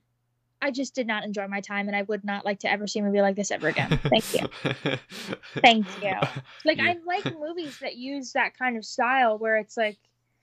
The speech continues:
Speaker 1: it's not what you're expecting, and they, like, do all that cool shit.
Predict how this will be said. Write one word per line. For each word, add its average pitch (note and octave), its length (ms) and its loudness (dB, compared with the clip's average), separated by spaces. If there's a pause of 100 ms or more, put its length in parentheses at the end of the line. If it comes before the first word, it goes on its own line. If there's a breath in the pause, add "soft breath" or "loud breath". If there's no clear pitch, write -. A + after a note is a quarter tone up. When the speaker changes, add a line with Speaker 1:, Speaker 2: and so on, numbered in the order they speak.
(260)
Speaker 1:
it's A#3 340 -4
not A#3+ 240 4
what A#3+ 100 2
you're A#3 140 6
expecting, A3+ 540 0
and G#3 100 -2
they, G#3+ 140 2
like, G#3 320 0 (540)
do A3+ 160 2
all A3+ 120 8
that A3 180 2
cool A#3 260 4
shit. A#3 400 4